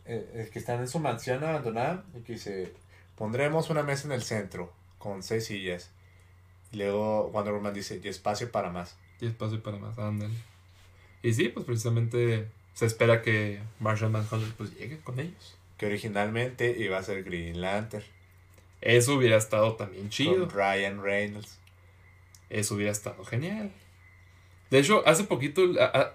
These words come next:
Speaker 2: hace poquito vi y leí que dijo Ryan Reynolds que, que vio finalmente la película otra vez.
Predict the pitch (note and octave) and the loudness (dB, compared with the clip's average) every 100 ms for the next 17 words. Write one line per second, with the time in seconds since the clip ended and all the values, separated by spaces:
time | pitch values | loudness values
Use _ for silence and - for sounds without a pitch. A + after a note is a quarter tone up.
0 | - C3+ C3+ - C3 C#3+ D#3 E3 F3 E3 | -6 -4 -6 -6 -8 -6 -4 -2 -2 -4
1 | C3 B2 C#3+ E3 C#3 B2+ B2 D3+ D#3 D3 | 2 4 2 0 0 0 0 2 2 0
2 | D3 D3+ D#3+ - - A2 G#2 G#2 G#2 - | -2 -2 -2 -2 0 0 2 -2 -4 -2
3 | G#2+ G#2 A2 B2+ - D3 C#3+ C#3+ C#3 D3+ | 0 2 4 4 4 2 2 0 -2 -2
4 | D3+ C#3+ A2 G#2+ C3 C#3 C#3 C3 - - | 0 0 -2 -4 -2 -2 2 0 0 -6